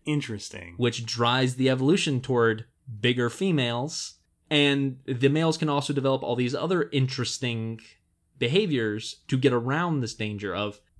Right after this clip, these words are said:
Speaker 2: some of them wrap the female up in silk beforehand, some of them
Speaker 1: Yes.
Speaker 2: tactically mess with her web to better approach, some of them wait until she's eating, some of them bring her something to eat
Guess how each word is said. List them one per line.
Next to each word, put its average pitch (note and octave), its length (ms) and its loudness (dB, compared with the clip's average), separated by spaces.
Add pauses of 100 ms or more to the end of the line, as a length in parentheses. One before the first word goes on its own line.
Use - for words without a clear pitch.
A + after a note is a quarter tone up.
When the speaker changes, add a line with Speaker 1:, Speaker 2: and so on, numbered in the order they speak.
(140)
Speaker 2:
some D3 240 2
of C#3 80 4
them B2+ 280 0
wrap A#2+ 360 2
the B2+ 80 -2
female B2 320 -2
up A#2 120 -2
in A2+ 120 -2
silk - 360 -2
beforehand, A2 600 -4
some B2 160 -4
of A#2+ 100 -2
them A#2+ 240 -2 (400)
Speaker 1:
Yes. - 100 -20 (100)
Speaker 2:
tactically D#3+ 640 6
mess C3+ 380 2
with C3 140 0
her B2+ 140 2
web A#2+ 520 2 (520)
to C#3+ 100 4
better B2+ 300 4
approach, - 760 2
some D#3 200 2
of E3 80 2
them D3+ 140 4
wait C#3+ 180 2
until C3 240 -2
she's G3 380 -2
eating, G#2+ 400 -6
some E3 220 2
of F3 100 2
them D#3+ 240 0 (140)
bring C4 300 4
her G#3 140 0
something D3 400 -4
to C3 60 -2
eat - 440 -6